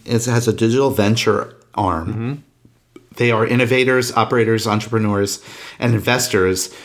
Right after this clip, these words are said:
Speaker 1: that really work with businesses in a consultative manner. One of the first things they said, Reed, is that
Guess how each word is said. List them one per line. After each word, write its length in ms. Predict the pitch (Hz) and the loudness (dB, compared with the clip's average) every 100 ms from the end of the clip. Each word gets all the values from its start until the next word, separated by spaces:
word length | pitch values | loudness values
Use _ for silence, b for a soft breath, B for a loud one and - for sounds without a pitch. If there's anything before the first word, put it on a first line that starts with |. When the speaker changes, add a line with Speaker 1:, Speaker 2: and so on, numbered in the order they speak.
| B B | B B
Speaker 1:
that 120 | 131 127 | -2 0
really 260 | 117 160 208 | 0 2 2
work 180 | 151 143 | 2 0
with 200 | 120 123 | -2 0
businesses 680 | 120 120 101 101 98 95 | 0 0 0 0 -2 -2
in 140 | 113 104 | -2 -2
a 40 | |
consultative 640 | 110 98 147 175 107 104 | -2 -2 -2 0 0 0
manner. 440 | 95 90 90 92 92 B - - | -2 -2 -2 -4 -6 B -20 -10
One 280 | 113 139 208 | -2 0 2
of 80 | |
the 60 | 180 | 0
first 360 | 120 143 143 - | 0 -2 0 0
things 220 | 120 113 | 0 0
they 140 | 92 | -2
said, 280 | - 120 104 | 0 -2 -2
Reed, 300 | 90 90 90 | -4 -6 -4
is 160 | 95 - | -4 -2
that 320 | 95 95 | -2 -2